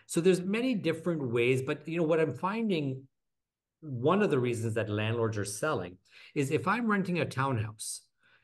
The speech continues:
and there's another townhouse in the same complex for sale, and I'm the landlord of townhouse A, and my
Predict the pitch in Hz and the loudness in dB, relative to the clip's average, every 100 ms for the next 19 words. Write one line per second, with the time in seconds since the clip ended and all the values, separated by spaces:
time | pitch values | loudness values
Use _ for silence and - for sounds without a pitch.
0 | _ 123 123 123 127 127 185 208 175 131 | _ 0 2 4 4 6 6 6 4 2
1 | 107 101 104 107 107 107 127 143 117 117 | 2 2 0 0 -2 0 -2 -2 -2 -4
2 | 110 107 101 104 - 127 110 - - _ | -2 -4 -4 -4 -2 0 0 -2 -14 _
3 | _ _ - 120 123 117 139 180 156 131 | _ _ -2 -2 2 2 4 4 6 6
4 | 131 147 135 110 107 107 107 - 110 107 | 4 4 4 4 2 -2 -4 -2 0 0
5 | 107 98 - 117 104 117 185 - _ _ | 0 -4 -4 -2 -2 -2 -4 -10 _ _
6 | - - - 120 127 139 | -20 -12 -2 2 6 6